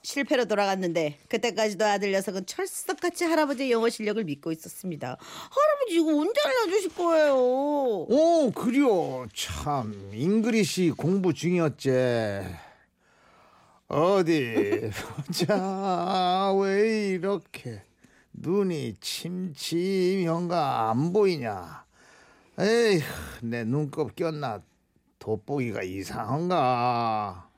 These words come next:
Speaker 1: 할아버지, 혹시 이거 다 모르세요?
Speaker 2: 모르기는 이 할애비가 미군들이랑 농담 딱 따먹게 하던 실력이요.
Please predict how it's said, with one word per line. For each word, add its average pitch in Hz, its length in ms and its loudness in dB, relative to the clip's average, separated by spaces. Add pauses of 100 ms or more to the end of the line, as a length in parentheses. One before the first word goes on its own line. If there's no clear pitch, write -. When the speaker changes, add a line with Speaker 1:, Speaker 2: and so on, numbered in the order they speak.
(100)
Speaker 1:
할아버지, 302 760 0 (420)
혹시 - 300 -10
이거 156 160 -8
다 - 220 -12
모르세요? 175 840 -4 (240)
Speaker 2:
모르기는 247 1500 4
이 214 160 4
할애비가 196 960 2
미군들이랑 196 920 2
농담 202 640 2
딱 165 360 -4
따먹게 175 400 -2
하던 143 260 -2
실력이요. 165 1080 0